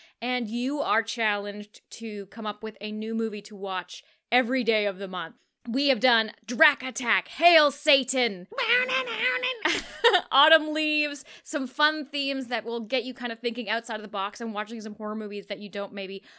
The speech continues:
always watch, some that are new to you, and just some fun way to keep your watching fresh this month. We have some really fun,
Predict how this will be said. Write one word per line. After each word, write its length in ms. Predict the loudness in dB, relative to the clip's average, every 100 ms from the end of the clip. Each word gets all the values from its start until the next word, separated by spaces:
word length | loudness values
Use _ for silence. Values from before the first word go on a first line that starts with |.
| _
always 420 | 2 2 2 -4 -4
watch, 320 | 0 0 0
some 280 | 0 0 -2
that 100 | -4
are 80 |
new 240 | -4 -4 -2
to 60 |
you, 400 | -4 -2 -2 -4 -8 -20 -6
and 220 | -2 -2
just 160 | -2 -4
some 140 | -4
fun 260 | -2 -2 0
way 160 | -2
to 80 | -4
keep 240 | -8 -12 -12
your 640 | -10 -6 -4 -2 -4 -6
watching 640 | -10 -6 -6 -4 -8 -8
fresh 400 | -8 0 0 -2
this 260 | -8 -10 -10
month. 240 | -12 -12 -10
We 120 | -8
have 160 | -8
some 200 | -8 -8
really 200 | -6 -6
fun, 400 | -6 -6 -4 -6